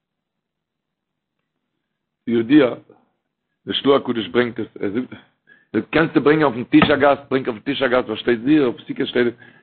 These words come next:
טא מען נישט שיקע, מען האט נישט דיר. שטייט זיך אין שטיל, דא איז מען אין שול און בית, דא איז מען, וואס מען מאכט, וואס מען מאכט, מיט דעם בית, איז דאך דער ערשטער זאך, דאך דער רייסע. ארים בן ארים. אבער,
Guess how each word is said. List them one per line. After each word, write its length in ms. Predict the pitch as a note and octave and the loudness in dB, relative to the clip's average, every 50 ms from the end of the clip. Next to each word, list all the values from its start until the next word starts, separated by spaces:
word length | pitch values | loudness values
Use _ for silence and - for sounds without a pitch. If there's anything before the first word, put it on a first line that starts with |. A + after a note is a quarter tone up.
| _ | _
טא 80 | - B2 | 0 2
מען 180 | B2+ C3+ C#3 | 2 4 4
נישט 260 | D3+ F3 E3+ - - - | 4 2 2 0 0 0
שיקע, 240 | E3+ F3 - F#3 | 0 2 2 2
מען 120 | F3 F3 F3 | 2 4 4
האט 120 | F3+ F#3 | 2 2
נישט 180 | F3+ F3 D3+ - | 0 -2 -2 -4
דיר. 280 | - - - - A2+ G2 - - _ _ _ _ _ _ _ _ _ _ _ _ _ _ _ _ _ _ _ _ _ _ _ _ _ - | -4 -4 -2 -4 -4 -6 -8 -14 _ _ _ _ _ _ _ _ _ _ _ _ _ _ _ _ _ _ _ _ _ _ _ _ _ -16
שטייט 260 | - - F3+ F3+ F3 | -4 0 0 0 0
זיך 140 | - F#2+ D#2+ | -2 -6 -6
אין 80 | F#2 | -6
שטיל, 300 | F#2 - - C#3 C3+ B2 | -6 -4 -2 -2 -2 -2
דא 100 | G#2+ G#2 | -2 -2
איז 140 | F#2+ F#2+ G2 | -2 -2 0
מען 180 | A2 A#2+ A#2 - | 0 0 0 -2
אין 140 | - G2+ G2+ | -4 -6 -4
שול 180 | - G#2+ G#2 | -2 0 0
און 120 | G#2+ G2+ G#2 | 2 2 4
בית, 300 | C3+ D3 D3+ C3 G#2 F#2 | 4 6 6 4 2 0
דא 60 | G#2 | -6
איז 180 | G2+ G2+ G2 | -10 -10 -8
מען, 140 | F#2+ A2 G#2+ | -8 -8 -8
וואס 120 | G2+ F#2 - | -8 -12 -12
מען 100 | G2+ G#2+ | -12 -12
מאכט, 240 | G#2+ - - _ - - - | -12 -12 -14 _ -20 -16 -16
וואס 100 | G2 F2+ - | -16 -14 -12
מען 100 | A2+ A2+ | -12 -4
מאכט, 280 | A#2 C3 C3+ - - - | -2 -2 -2 -2 -8 -12
מיט 80 | A#2+ A2 | -10 -10
דעם 140 | A2 A2 | -8 -2
בית, 180 | A2 A#2+ B2+ B2 | 0 2 2 2
איז 120 | A#2+ G2+ | 0 -2
דאך 140 | G2+ G#2+ F#2 | -6 -10 -8
דער 140 | F#2+ G#2 A2 | -4 -2 -2
ערשטער 220 | A#2 A2 - G#2 | -2 -2 -4 -6
זאך, 200 | A2 A#2+ G2+ G2 | -6 -6 -8 -8
דאך 100 | F#2 G2 G2 | -8 -8 -6
דער 180 | G2 G#2 A2+ B2 | -6 -4 -2 0
רייסע. 340 | C#3 D3+ D3+ - - - F2 - _ _ - - - - - - - - - - - | 2 2 2 0 -2 -10 -16 -16 _ _ -20 -14 -12 -10 -10 -10 -12 -14 -14 -2 4
ארים 380 | A#2+ C#3 D#3 E3+ G3+ A3 A3 G#3+ | 6 6 8 8 6 4 4 2
בן 140 | G#3 G3 | 2 4
ארים. 380 | F#3+ F3 E3 D#3 D3+ C#3 A2+ G2 - _ _ _ _ _ _ _ _ _ _ _ | 4 4 4 4 0 -2 -4 -8 -18 _ _ _ _ _ _ _ _ _ _ _
אבער, 300 | C3+ C#3+ C#3+ D3+ D#3 D3+ | -8 -6 -4 -2 -2 -2